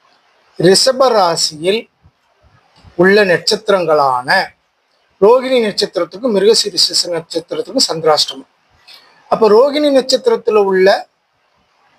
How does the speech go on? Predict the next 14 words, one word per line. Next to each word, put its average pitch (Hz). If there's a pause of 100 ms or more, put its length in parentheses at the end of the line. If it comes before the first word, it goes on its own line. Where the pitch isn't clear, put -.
(140)
பாதம் 220
மூன்றுக்கும் 254
பாதம் 202
நான்குக்கும், 170
அதாவது 180
ரோகிணி 202
நட்சத்திரம் 185
மூன்றாம் 180
பாதம், 165
ரோகிணி 202
நட்சத்திரம் 160
நான்காம் 165
பாதம், 139
மிருகசீரிஷம் 196